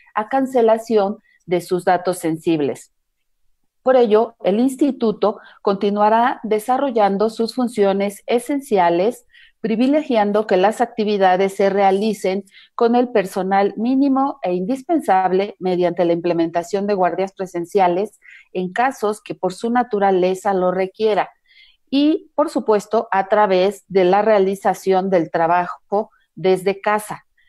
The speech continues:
reiterando la entrega de reportes quincenales a los titulares de las áreas a las que están adscritos. En los demás casos, con apoyo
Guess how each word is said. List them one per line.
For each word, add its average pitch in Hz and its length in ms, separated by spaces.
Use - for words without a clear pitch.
reiterando 208 880
la 180 200
entrega 214 540
de 208 120
reportes 196 680
quincenales 196 880
a 185 100
los 247 240
titulares 196 640
de 190 80
las 160 260
áreas 185 420
a 175 100
las 175 320
que - 80
están 175 400
adscritos. 175 800
En 190 100
los 196 160
demás 233 360
casos, 220 580
con 190 220
apoyo 220 640